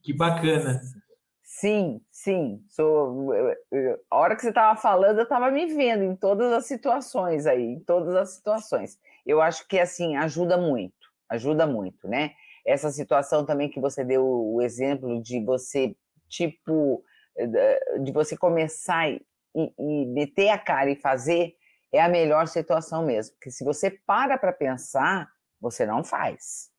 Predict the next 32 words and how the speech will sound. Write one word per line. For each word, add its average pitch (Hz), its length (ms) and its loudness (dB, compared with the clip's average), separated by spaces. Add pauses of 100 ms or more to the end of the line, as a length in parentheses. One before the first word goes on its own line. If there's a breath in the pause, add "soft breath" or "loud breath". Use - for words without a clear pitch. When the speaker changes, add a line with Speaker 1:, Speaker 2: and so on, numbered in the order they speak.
(580)
Speaker 2:
Você 117 240 -2
não 127 180 -2
faz, - 600 -6 (580)
sabe? 110 420 0
Então, 117 360 0
assim, 143 340 -2 (180 loud breath)
eu 151 160 2
fi-, 156 380 0
eu, 165 180 4
eu, 156 140 2
de 147 80 -4
certa 156 320 2
maneira, 151 320 2
eu 180 80 6
protelo. 180 540 2
Eu 120 40 0
tenho 147 200 -2
que - 40 -18
fazer 151 220 0
tal 135 180 2
coisa, 147 260 0
eu 147 40 -14
falo, 135 220 -2
"Ai, 151 340 0
meu 127 220 0
Deus", 110 320 -2
eu 127 60 0
vou 135 120 0
deixando, 139 520 0
eu 120 100 2
vou 131 100 0
deixando. 143 500 -2